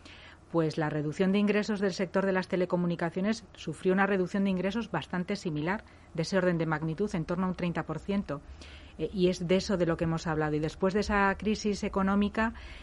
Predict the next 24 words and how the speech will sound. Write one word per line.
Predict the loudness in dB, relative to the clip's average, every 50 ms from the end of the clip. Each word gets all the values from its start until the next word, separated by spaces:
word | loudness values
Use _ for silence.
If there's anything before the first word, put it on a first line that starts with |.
| -18 -14 -10
eh, | -6 -4 -4 -4 -4 -4 -4 -4 -4
en | -2 -2 -2
el | 0 0
momento | -2 0 -2 -2 0 0 0
actual, | 0 0 0 2 2 2 2 2
pues | 0 -4 -4 -4
el | -6 -8
sector | -10 -8 -6 -4 -4 -4
sigue, | -4 -4 -4 -4 -2 -4 -4 -4
sigue | -4 -2 -2 0 0
perdiendo | 0 -2 -2 -2 0 0 0 0
ingresos. | 0 0 0 0 0 -2 -4 -6 -8 -8 -12 -20 -20 -20 -20 -18 -18 -18 -18 -18 -20 -20 -14 -6 -4
Y, | -2 -2 -2 -2 -4 -4
y | -4 -4
por, | 0 2 2 2 2 2 0 -2 -2
por, | -4 -4 -2 -2 0 0 0 0
eh, | 0 0 0 0 -2 -2 -2 -4
dar | -2 2 4 4 4
ejemplos | 4 4 2 2 2 4 2 2 4
muy | 2 2 2
concretos, | 0 0 -2 0 0 0 0 0 2 0 -2 0 -2 -2
eh, | -2 0 0 0 0
nosotros | 0 0 0 0 0 0 0 0 2
anualmente | 2 2 4 4 4 4 4 4 2 2 2 0 0 -2 -2